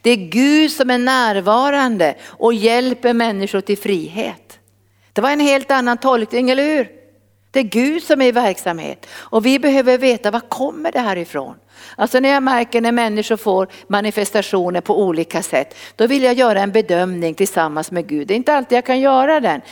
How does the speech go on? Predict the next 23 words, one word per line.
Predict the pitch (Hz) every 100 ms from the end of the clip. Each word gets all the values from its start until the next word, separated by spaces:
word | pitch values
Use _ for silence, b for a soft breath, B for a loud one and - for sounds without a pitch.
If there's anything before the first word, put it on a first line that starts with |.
| B B
Men | 226
ibland | 247 226 247 294 254
är | 233
det |
en | 233
bedömning | 240 202 208 202 202
så | 196
jag | 220 196
märker | 190 190 175 175 185
att | 180 - B
det | -
är | 226 233
onda | 240 208 220 233
andar | 254 240 214 220 302 262
som | 240 214 -
manifesterar | 202 208 208 208 220 - - 175 175 170
sig. | 170 165 151 -
Och | - 196
nu | 202
ska | - 202
människor | 202 175 160 170
bli | 175
befriade. | 180 233 302 339 311 220 131 110